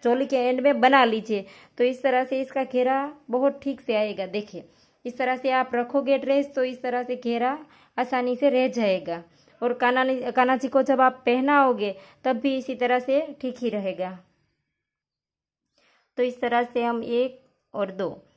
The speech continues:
मैं यहाँ पर हाफ डबल क्रोशिया की रो बनाने वाली हूँ, इसलिए मैंने दो चेन ली। अगर आपको सिंगल क्रोशिया की रो बनानी है, तो आप एक चेन लेकर के टर्न ले लीजिए।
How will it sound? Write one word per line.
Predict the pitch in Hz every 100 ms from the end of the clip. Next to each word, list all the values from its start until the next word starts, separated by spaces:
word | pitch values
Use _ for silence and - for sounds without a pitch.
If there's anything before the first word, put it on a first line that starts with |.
| _ _ 233
मैं |
यहाँ | 254 262 254 269
पर | 262
हाफ | 247 262
डबल | 240 247 233
क्रोशिया | 233 226 226
की | 220
रो | 214 208
बनाने | 202 208 208 208
वाली | 208 220
हूँ, | 247
इसलिए | 240 226 226
मैंने | 226 226
दो | 214 247
चेन | 247 226 214
ली। | 220 226
अगर | - 226
आपको | 226 220 233
सिंगल | 233 240 254 247
क्रोशिया | 233 240 240
की | 226
रो | 233 226
बनानी | 226 226 226
है, | 233
तो | 220 226
आप | 226
एक | 247 254 247
चेन | 226 220
लेकर | 214 208 208 202
के | 214
टर्न | 214 214
ले | 202 190
लीजिए। | 196 196 220